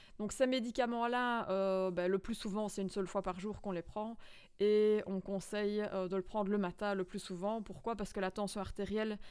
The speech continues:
est toujours plus élevée la journée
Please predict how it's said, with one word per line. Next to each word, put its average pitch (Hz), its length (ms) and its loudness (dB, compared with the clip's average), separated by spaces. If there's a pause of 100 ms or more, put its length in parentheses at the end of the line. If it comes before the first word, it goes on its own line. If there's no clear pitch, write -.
(180)
est 202 80 -2
toujours 226 300 -2
plus 220 260 -2
élevée 214 560 2 (340)
la 202 180 4
journée 190 580 -2